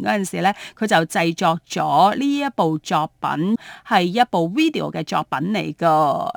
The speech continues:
呢一部作品叫做《八年》，頭先我講嘅呢，《八年六六》就係錄影個錄。咁呢一部作品，阿玲佢就係參加第四屆海外聯合招生委員會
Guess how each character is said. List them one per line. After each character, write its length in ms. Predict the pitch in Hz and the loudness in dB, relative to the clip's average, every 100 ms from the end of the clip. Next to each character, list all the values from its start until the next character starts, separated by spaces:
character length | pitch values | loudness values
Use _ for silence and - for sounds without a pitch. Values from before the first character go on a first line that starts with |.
| - | -6
呢 80 | 247 | -4
一 60 | |
部 140 | 247 165 | -2 -2
作 160 | - 170 | 0 -2
品 180 | 147 190 | 0 -2
叫 100 | 196 | -2
做 200 | 175 151 - | -2 -4 2
《八 220 | 185 151 | 2 2
年》， 240 | 170 - | -2 -6
頭 140 | 151 160 | -6 -8
先 160 | 202 | -4
我 40 | 190 | -4
講 120 | 143 180 | -4 -2
嘅 60 | 190 | 0
呢， 60 | 196 208 | 0 0
《八 220 | - 190 | 6 8
年 280 | 160 185 165 165 | 6 0 -4 -4
六 220 | 175 180 - | -2 -2 -2
六》 80 | 190 - | -8 -8
就 140 | - 202 | -2 0
係 120 | 175 | 0
錄 180 | - 190 - - | 0 -6 -6 -6
影 200 | 160 185 | -4 -2
個 160 | 196 | -2
錄。 320 | 175 190 170 - - 302 - | -2 0 -2 -2 -10 -20 -16
咁 400 | - 143 165 233 277 | -2 0 2 0 -2
呢 120 | - 285 | -2 0
一 60 | |
部 220 | 262 196 160 | 2 0 0
作 280 | 202 170 - | 0 0 0
品， 480 | 156 160 170 240 262 - - - - | -2 0 2 2 0 -6 -20 -18 0
阿 180 | 277 | 2
玲 300 | 294 339 339 | 4 4 2
佢 180 | 349 233 | 2 0
就 100 | 190 196 | 0 -2
係 180 | 190 | -2
參 400 | 208 220 233 233 | -2 0 2 2
加 260 | 240 226 240 | 2 4 4
第 240 | 240 180 | 2 0
四 140 | 160 185 170 | 0 0 0
屆 100 | 165 | 2
海 480 | 180 175 190 - 185 269 349 | 4 4 -2 -2 2 4 6
外 140 | 214 | 6
聯 260 | 196 160 - | 4 0 0
合 180 | 175 - | -2 -2
招 220 | - 311 | -2 0
生 280 | 320 320 320 | 2 2 2
委 180 | 190 156 | 0 -2
員 300 | 214 190 - - | 0 -2 -2 -4
會 380 | 160 165 208 | 0 0 0